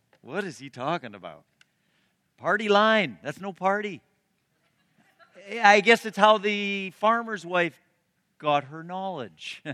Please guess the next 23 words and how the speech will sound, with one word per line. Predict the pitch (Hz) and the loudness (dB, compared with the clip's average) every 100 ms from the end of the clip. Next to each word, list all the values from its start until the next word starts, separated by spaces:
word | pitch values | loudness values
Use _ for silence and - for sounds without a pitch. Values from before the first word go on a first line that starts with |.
| _ _ | _ _
<laughs> | _ _ - | _ _ -2
of | 147 120 | -2 -2
what | 123 123 | -12 -14
was | 110 | -20
going | 104 113 101 | -14 -14 -14
on. | 90 - _ _ _ - _ _ _ _ _ _ | -18 -20 _ _ _ -20 _ _ _ _ _ _
Knowledge. | 151 214 196 127 _ - - - _ _ _ _ _ _ _ _ _ _ _ _ _ _ _ _ _ | 2 4 4 0 _ -20 -20 -20 _ _ _ _ _ _ _ _ _ _ _ _ _ _ _ _ _
Some | _ 165 | _ -4
people | 170 165 151 | -4 -6 0
dedicate | 175 165 180 170 | 0 0 -2 -2
their | 143 131 | -2 4
lives | 131 160 156 131 | 6 6 4 -2
to | - | -14
the | 127 | -20
pursuit | - 123 - 165 | -18 -20 -14 -14
of | 110 | -14
it. | 87 _ _ _ _ _ _ _ _ _ | -20 _ _ _ _ _ _ _ _ _
They | 180 | -8
spend | - 208 196 - - | 0 2 2 0 -16
vast | 131 180 190 - | 0 4 4 0
amounts | 185 175 180 170 - - - | -6 0 0 0 -10 -20 -2
of | 151 139 | -2 -2
money | 147 160 165 120 | -2 -2 -2 -10